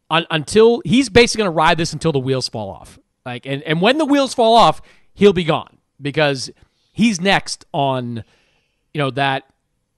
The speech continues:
blame list. Steve Nash already took one bullet. Um, Sean Marks,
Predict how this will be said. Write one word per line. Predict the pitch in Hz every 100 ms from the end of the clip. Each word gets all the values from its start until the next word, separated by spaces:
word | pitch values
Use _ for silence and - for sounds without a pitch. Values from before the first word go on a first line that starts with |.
| _ _ _
blame | 131 113 160 180 175
list. | 127 98 -
Steve | 208 214
Nash | 220 208
already | 208 196
took | - 190
one | 165 180 160
bullet. | 131 123 - _ _ _ _ _ 123
Um, | 120 117 110 104 - _ -
Sean | - 170 160
Marks, | 147 143 - -